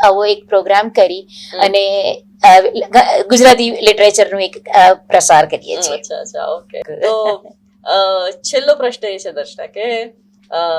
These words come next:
Speaker 2: એક જુદી ધરતી પર ગુજરાતની સંસ્કૃતિને, ગુજરાતી સાહિત્યને, ગાંધી વિચારને, પત્રકારત્વને જાળવી રાખવામાં તમને કોઈ ચેલેન્જીસ આવી?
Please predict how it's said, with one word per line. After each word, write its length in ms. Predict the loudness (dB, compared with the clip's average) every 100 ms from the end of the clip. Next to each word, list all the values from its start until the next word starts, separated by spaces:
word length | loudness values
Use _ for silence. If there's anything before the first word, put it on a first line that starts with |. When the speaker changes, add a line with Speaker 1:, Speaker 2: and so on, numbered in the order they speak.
| -6 -8 -10 _ _ _ -8
Speaker 2:
એક 220 | -8 -6 -8 -10 -18 _ -20
જુદી 340 | -16 -14 -12
ધરતી 360 | -12 -14 -18 -16
પર 220 | -12 -12 _ _ _
ગુજરાતની 480 | -16 -8 -8 -8 -12
સંસ્કૃતિને, 880 | -10 -12 -16 -20 -20 -16 -14 -14
ગુજરાતી 400 | -14 -12 -12 -12
સાહિત્યને, 840 | -18 -16 -16 -18 -20 -18 -16 -20 -20 _ _ _ _
ગાંધી 340 | -10 -10 -10 -14
વિચારને, 720 | -16 -12 -10 -10 -14 -20 -18
પત્રકારત્વને 840 | -16 -14 -14 -10 -10 -12 -16 -14
જાળવી 360 | -10 -8 -8 -8
રાખવામાં 440 | -10 -10 -14 -16
તમને 180 | -16 -16
કોઈ 160 | -14 -12
ચેલેન્જીસ 560 | -8 -8 -8 -16 -10
આવી? 240 | -8 -10